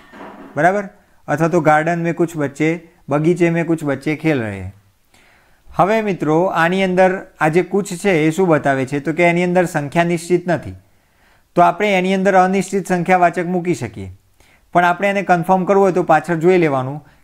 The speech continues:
કે યા કેટલાક બાળકોની વાત છે, આ બાળકોને આપણે ગણી શકીએ તો એ અનિશ્ચિત સંખ્યાવાચકમાં આવશે, કાં તો અનિશ્ચિત વાચક વિશેષણમાં આવશે. ચલો, હવે પરિમાણવાચકમાં આપણે એક એક્ઝામ્પલ લઈએ.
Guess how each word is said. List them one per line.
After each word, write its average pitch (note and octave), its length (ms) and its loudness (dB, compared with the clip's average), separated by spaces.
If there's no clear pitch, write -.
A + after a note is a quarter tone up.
કે D#3+ 80 2
યા E3+ 200 6
કેટલાક E3 460 -2
બાળકોની D#3 540 0
વાત B2+ 260 0
છે, D#3 120 -6
આ C#3 120 2
બાળકોને D3+ 460 2
આપણે C#3+ 220 -2
ગણી F#3+ 240 2
શકીએ C#3 380 -4
તો D3+ 100 -4
એ D#3+ 60 2
અનિશ્ચિત D#3 520 0
સંખ્યાવાચકમાં B2 760 -6
આવશે, G#2+ 280 -12
કાં C3+ 140 0
તો E3 100 0
અનિશ્ચિત E3 500 2
વાચક C#3+ 300 -2
વિશેષણમાં B2 580 -8
આવશે. G2+ 280 -10
ચલો, F3+ 220 4
હવે G3 180 2
પરિમાણવાચકમાં F3 920 2
આપણે D#3+ 240 0
એક D3+ 140 -4
એક્ઝામ્પલ C#3 680 0
લઈએ. A#2+ 380 -4